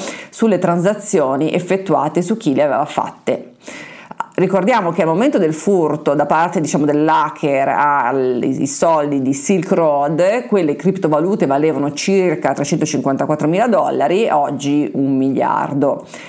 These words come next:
Quindi diciamo che l'hacker che se le era prese e le ha tenute ferme per anni aveva fatto in fondo un buon investimento, almeno fino ad oggi.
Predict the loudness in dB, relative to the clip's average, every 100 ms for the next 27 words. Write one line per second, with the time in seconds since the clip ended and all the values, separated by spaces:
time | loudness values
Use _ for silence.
0 | -18 -4 0 0 0 -2 -2 0 0 2
1 | 2 0 -2 -6 -2 0 0 0 0 0
2 | 0 -2 -2 -2 -2 0 0 0 0 0
3 | 0 0 0 0 0 0 -2 0 0 0
4 | 0 0 0 2 0 0 0 0 0 0
5 | -2 -2 0 0 -2 -2 0 0 0 -2
6 | -2 -4 -6 -6 -4 -6 -6 -4 -4 -6
7 | -8 -8 -6 -8